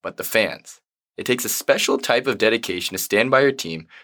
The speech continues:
through nearly a decade of consecutive losing seasons. Some fans have understandably abandoned the team, but others stuck around through thick and thin. Being a San Diego native and a lifelong fan of the team, I would definitely fall into that second category. Which leads me to my question.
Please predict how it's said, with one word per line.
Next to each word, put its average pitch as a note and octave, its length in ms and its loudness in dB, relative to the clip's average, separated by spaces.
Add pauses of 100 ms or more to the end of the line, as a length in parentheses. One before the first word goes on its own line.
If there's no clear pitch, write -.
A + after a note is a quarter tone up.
through G#2 100 -2
nearly G2+ 240 4
a F2 60 0
decade E3 500 2
of - 140 -6
consecutive A#2+ 640 0
losing F2 380 -8
seasons. - 580 -14 (380)
Some - 260 0
fans E2+ 440 -2
have D#2+ 140 -6
understandably G2+ 480 2
abandoned A2 400 2
the D#2+ 60 -16
team, C2 260 -14 (260)
but G2 120 0
others B2 280 2
stuck D3 280 2
around A#2+ 320 4
through G#2 160 -8
thick F#2+ 280 -8
and F2 160 -10
thin. - 200 -12 (680)
Being G2+ 140 -2
a F#2+ 40 -2
San C3 280 2
Diego A#2+ 220 4
native D3 460 0
and G2 80 -6
a F#2+ 60 0
lifelong D#3+ 440 2
fan C#3 200 2
of A#2 80 -2
the E3+ 60 -10
team, D#3+ 320 -12 (340)
I B2 60 2
would C3+ 160 2
definitely A#2+ 320 4
fall A#2 280 4
into E2 120 -6
that E2 140 -4
second E2 300 -6
category. C#2 560 -10 (680)
Which - 180 -8
leads F#3+ 180 2
me D#3 120 4
to D#3+ 40 2
my D3+ 120 4
question. - 480 -4